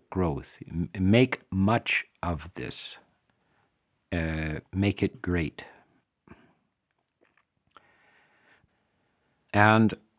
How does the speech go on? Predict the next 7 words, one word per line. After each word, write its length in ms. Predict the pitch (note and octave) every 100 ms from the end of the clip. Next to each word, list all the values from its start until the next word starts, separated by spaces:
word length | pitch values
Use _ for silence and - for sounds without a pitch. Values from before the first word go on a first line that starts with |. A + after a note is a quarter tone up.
| _ -
so, 420 | - B2+ A#2 - - _ _ _ _ _ _ -
and 380 | F#2+ G2 G2 - F2+
then 300 | G#2 A2+ A2
a 120 | F#2+
habit 420 | F#2+ A#2 B2+ - -
of, 280 | E2 D2+ -
so 460 | - A2+ A2 G#2+